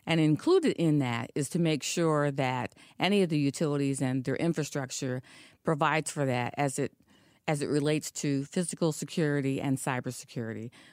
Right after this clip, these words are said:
We in Pennsylvania have developed out of that statute regulations that would require our utilities to, on an annual basis, provide, self-certify that they have a cybersecurity plan in place.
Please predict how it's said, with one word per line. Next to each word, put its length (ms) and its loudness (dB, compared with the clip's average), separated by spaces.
We 280 2
in 120 0
Pennsylvania 640 0
have 440 -4
developed 540 0
out 320 -4
of 180 -2
that 220 -4
statute 640 -2
regulations 800 0
that 200 0
would 160 -2
require 680 -2
our 140 0
utilities 760 -4
to, 460 -4
on 120 0
an 60 0
annual 300 0
basis, 500 -6
provide, 520 0
self-certify 880 0
that 160 -4
they 140 0
have 300 -6
a 40 -4
cybersecurity 920 -6
plan 320 0
in 100 -4
place. 420 -6